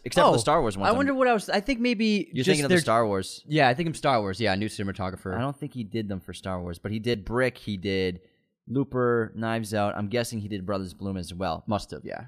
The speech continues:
Speaker 2: must have.
Speaker 1: But also, working with the same, uh, team, again, Nathan Johnson did the score for Knives Out,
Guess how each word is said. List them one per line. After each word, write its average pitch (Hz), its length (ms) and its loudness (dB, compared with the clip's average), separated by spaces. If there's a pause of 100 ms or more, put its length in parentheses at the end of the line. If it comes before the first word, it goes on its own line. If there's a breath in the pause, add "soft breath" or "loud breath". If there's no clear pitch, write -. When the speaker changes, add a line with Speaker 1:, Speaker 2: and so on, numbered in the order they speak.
Speaker 2:
must - 220 -16
have. - 160 -16
Speaker 1:
But 131 120 2
also, 135 540 4 (480 soft breath)
working 151 240 4
with 135 120 -2
the - 60 -12
same, 117 360 -2 (120)
uh, 107 360 0
team, 131 560 -4 (100)
again, 127 720 -4 (260)
Nathan 135 320 0
Johnson 127 500 -2
did 123 140 -2
the 117 60 -2
score 160 400 2
for 123 160 -4
Knives 107 400 0
Out, 101 240 0